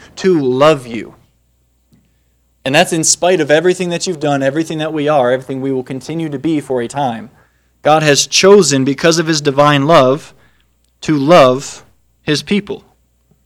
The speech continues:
It's not because it is earned. It's not because he has these, uh, these warm fuzzies in his tummy.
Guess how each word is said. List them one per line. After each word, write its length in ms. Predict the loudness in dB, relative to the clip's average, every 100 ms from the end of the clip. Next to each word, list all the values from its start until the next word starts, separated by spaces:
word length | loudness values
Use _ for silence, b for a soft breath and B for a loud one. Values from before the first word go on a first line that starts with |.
| _ _ _ -12
It's 300 | -6 -4 -2
not 180 | -2
because 300 | -2 -6 -6
it 100 | -6
is 160 | -8 -6
earned. 280 | -6 -4 -6
It's 160 | -4
not 160 | -4 -4
because 320 | -2 0 0
he 100 | -2
has 320 | 0 0 -2
these, 260 | -4 -6 -6 B B 0
uh, 240 | 2 2
these 240 | 0 -8 -6
warm 320 | -2 -2 -2
fuzzies 520 | -2 -2 -2 -6 -8
in 120 | -6
his 240 | -6 -6 -8
tummy. 500 | -8 -10 -12 _